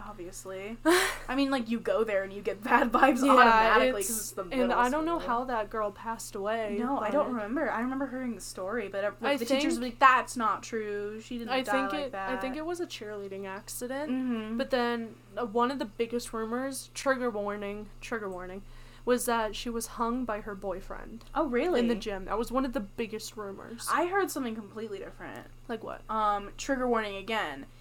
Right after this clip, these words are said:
Speaker 1: She was, uh, being, she was raped and killed in the gym.
Speaker 2: Oh, yeah, I never heard that.
Speaker 1: By a teacher.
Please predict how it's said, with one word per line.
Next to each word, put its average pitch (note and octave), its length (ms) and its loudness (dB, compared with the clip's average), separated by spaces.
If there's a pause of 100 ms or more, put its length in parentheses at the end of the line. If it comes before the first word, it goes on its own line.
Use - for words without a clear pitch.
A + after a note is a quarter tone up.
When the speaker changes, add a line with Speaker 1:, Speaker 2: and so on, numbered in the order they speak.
(240)
Speaker 1:
She - 220 -6
was, A3 320 -4
uh, C#3+ 680 -2
being, A3 260 -8
she A3+ 140 -8
was G3 120 -8
raped F3+ 200 -6
and - 100 -14
killed - 240 -10
in - 120 -14
the - 80 -14
gym. - 340 -6 (1400)
Speaker 2:
Oh, D4+ 280 0
yeah, C#4 180 0
I E4+ 120 2
never C4+ 220 -2
heard C4 200 -6
that. A3+ 280 -6
Speaker 1:
By A3 100 -4
a G3 60 -6
teacher. G3 460 -14